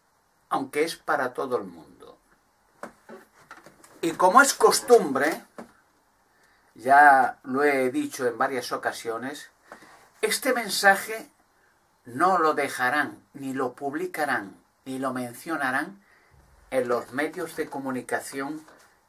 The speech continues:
controladísimos por entes Illuminatis.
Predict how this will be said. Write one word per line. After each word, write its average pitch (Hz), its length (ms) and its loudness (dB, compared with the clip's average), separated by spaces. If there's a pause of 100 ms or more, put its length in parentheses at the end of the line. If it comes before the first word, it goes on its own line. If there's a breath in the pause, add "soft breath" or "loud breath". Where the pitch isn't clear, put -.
(200)
controladísimos 143 1120 -4 (160)
por 117 240 -4 (140)
entes 139 580 -10
Illuminatis. 107 1000 -16